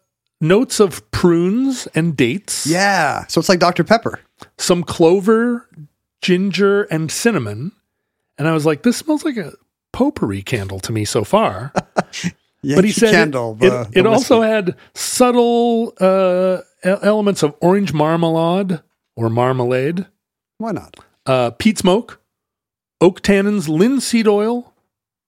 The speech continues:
Speaker 1: leather. I, I mean, uh, at
Speaker 2: At
Speaker 1: this
Speaker 2: this
Speaker 1: point,
Speaker 2: at,
Speaker 1: I'm
Speaker 2: he's
Speaker 1: s-,
Speaker 2: just naming stuff.
Speaker 1: I'm stunned that his palate is so sophisticated. Ripe pears,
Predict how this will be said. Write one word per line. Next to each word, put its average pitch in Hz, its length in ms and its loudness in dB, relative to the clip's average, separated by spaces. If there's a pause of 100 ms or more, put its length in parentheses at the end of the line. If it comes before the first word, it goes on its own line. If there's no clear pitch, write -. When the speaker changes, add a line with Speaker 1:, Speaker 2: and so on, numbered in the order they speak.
(600)
Speaker 1:
leather. 156 640 0 (1600)
I, 185 120 2
I 190 140 -2
mean, 170 140 0
uh, 175 160 -4
at - 60 -10
Speaker 2:
At - 140 0
Speaker 1:
this 311 140 6
Speaker 2:
this - 60 -8
Speaker 1:
point, 156 220 2
Speaker 2:
at, 120 100 -4
Speaker 1:
I'm 123 60 -2
Speaker 2:
he's 127 120 2
Speaker 1:
s-, 214 80 0
Speaker 2:
just 202 160 -4
naming 160 280 -2
stuff. - 260 -12
Speaker 1:
I'm 170 160 2
stunned 147 680 0
that 117 300 -2
his 131 200 -2
palate 131 380 0
is 101 100 -8
so 143 320 0
sophisticated. 104 600 -4 (280)
Ripe 147 320 0
pears, 156 540 -2